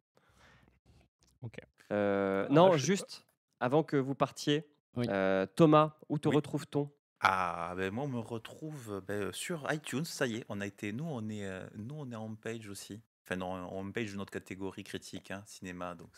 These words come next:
Speaker 3: c'est pas non plus, euh, sur iTunes. Non, alors, certains les machos, Clac Podcast, C L A A C Podcast, sur les réseaux sociaux.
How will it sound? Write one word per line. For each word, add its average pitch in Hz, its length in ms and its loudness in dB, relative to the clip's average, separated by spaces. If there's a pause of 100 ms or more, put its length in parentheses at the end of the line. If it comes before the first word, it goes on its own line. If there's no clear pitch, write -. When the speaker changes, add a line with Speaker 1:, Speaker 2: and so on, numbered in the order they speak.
Speaker 3:
c'est - 120 -20
pas 82 160 -12
non 90 120 -12
plus, 92 300 -12
euh, 92 40 -14 (460)
sur - 160 -4
iTunes. 110 200 -4 (100)
Non, 113 180 -2
alors, 101 220 0
certains 151 380 0
les 143 100 0
machos, 127 560 -6
Clac - 280 0
Podcast, - 560 -8
C - 200 -4
L 98 260 -2
A - 180 -2
A 92 60 -6
C - 180 -8
Podcast, - 600 -12
sur - 180 -12
les - 80 -16
réseaux 85 220 -16
sociaux. 120 460 -8